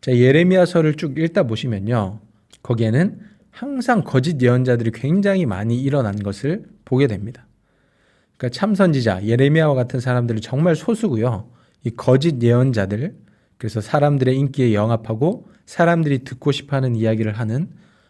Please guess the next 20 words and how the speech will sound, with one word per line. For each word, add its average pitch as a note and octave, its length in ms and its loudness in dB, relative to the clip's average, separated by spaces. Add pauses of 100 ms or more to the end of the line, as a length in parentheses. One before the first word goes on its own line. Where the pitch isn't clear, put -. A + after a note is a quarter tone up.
어, A2 180 -8
그런 A#2 200 -2
거짓 C3 360 2
예언자들이 B2+ 420 0
끊임없이 C#4 500 -2
일어나서 C#3 520 -2 (200)
사람들을 D3 600 -2
미혹하고 A2+ 720 -2
유혹을 G2+ 300 -4
하죠. A2 320 -6 (960)
아, A#2+ 100 -8
근데 A2+ 140 0
그 - 120 -4
당시뿐만이 D3 680 0
아니고 G2+ 520 -4
지금 B2+ 280 0
이 C3 40 -2
시대를 C3 360 -2
살아가는 A#2+ 520 -2
우리에게도 A#2+ 760 0